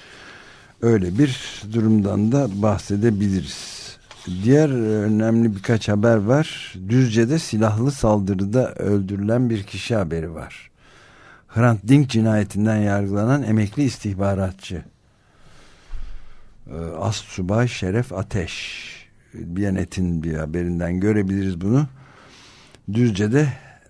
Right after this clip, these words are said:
otomobilinde uğradığı silahlı saldırı sonucu hayatını kaybetmiş Şeref Ateş. Hrant Dink,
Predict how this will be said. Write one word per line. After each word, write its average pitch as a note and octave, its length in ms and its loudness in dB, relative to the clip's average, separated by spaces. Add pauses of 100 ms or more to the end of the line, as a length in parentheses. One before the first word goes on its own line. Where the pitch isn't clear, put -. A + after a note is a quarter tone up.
otomobilinde A2+ 840 4
uğradığı G#2+ 520 0
silahlı G#2+ 460 0
saldırı G#2+ 420 0
sonucu F#2+ 440 0
hayatını F#2+ 520 0
kaybetmiş F2 600 -2
Şeref D#2+ 320 -8
Ateş. C3+ 500 -4
Hrant F#2+ 420 -4
Dink, A2 260 2